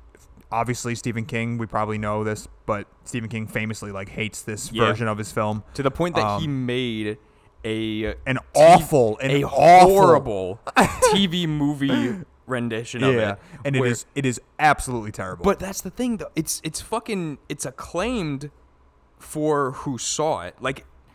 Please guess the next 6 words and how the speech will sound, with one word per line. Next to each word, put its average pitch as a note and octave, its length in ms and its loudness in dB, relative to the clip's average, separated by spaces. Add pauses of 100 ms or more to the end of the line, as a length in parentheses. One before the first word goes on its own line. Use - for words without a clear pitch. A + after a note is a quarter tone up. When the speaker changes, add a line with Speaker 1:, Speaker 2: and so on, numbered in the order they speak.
(220)
Speaker 2:
critic-wise, F3+ 920 -4 (300)
it D#3 80 -6
did D#3+ 160 -2
really C#3 340 -2
well. G#2+ 540 -6
Speaker 1:
Yeah. G#2 280 -6